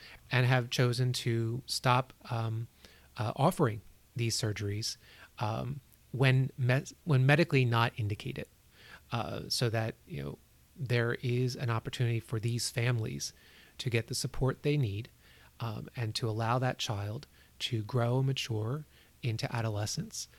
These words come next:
uh, and adulthood, and then to give them the opportunity to make the decision for themselves based on the information that they should have. Uh, and I think that's been a, a really, um, satisfying development, um,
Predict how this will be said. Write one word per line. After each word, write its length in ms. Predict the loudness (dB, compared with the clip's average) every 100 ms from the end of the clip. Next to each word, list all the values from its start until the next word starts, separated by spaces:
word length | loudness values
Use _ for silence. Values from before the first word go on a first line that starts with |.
| -20 -12
uh, 160 | -8 -6
and 100 | -4
adulthood, 540 | -2 -2 -2 -4 -4 -6 -20 -20 -2
and 180 | 2 4
then 220 | 4 2 -2
to 340 | 0 2 2 0 -10 _ _ _ -4
give 240 | 4 4
them 200 | 6 4
the 100 | 6
opportunity 420 | 4 2 2 2 4
to 120 | 2
make 260 | 4 2 0
the 60 |
decision 500 | -2 0 0 2 0
for 140 | -2 -2
themselves 540 | -2 0 -2 -2 -4
based 360 | -4 -2 -2 -2
on 80 |
the 80 | -2
information 800 | -2 -6 -4 -4 -2 -2 -2 -4 -8 -20 -20 -8
that 160 | -8 -4
they 200 | -2 0
should 180 | -2 -6
have. 320 | -8 -8 -10 _ -20 -20 _ -10
Uh, 180 | -6 -2
and 100 | 2
I 60 | 2
think 180 | 2
that's 260 | 2 2 0
been 140 | 0
a, 220 | 0 0 -2
a 40 |
really, 600 | -2 0 2 2 0 -4 -8
um, 220 | -8 -6
satisfying 800 | -4 0 2 2 0 0 0 -2 -4
development, 600 | -4 -4 -4 -6 -8 -12 -20 -20 -20 -20 -10
um, 280 | -6 -6 -8